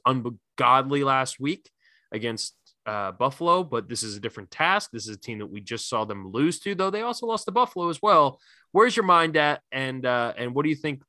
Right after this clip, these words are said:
the, the most important a-, area is going to come down for this game?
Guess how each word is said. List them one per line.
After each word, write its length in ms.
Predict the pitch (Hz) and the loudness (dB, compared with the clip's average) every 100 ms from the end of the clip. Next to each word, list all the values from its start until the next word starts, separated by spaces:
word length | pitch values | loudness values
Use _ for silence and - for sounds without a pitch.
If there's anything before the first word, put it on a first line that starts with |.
| - | -6
the, 240 | 127 113 - | -6 -6 -8
the 100 | 120 | -6
most 400 | 131 165 185 - | 2 4 4 -2
important 500 | 147 - 135 123 123 | -6 -4 -4 -4 -4
a-, 220 | 120 123 - | -4 -4 -2
area 440 | 139 139 120 107 95 | 0 0 0 -2 -6
is 140 | 92 | -10
going 200 | 110 104 | -10 -10
to 60 | 98 | -10
come 180 | 107 | -10
down 180 | 101 98 | -8 -8
for 100 | - | -10
this 180 | 92 - | -18 -20
game? 140 | - | -20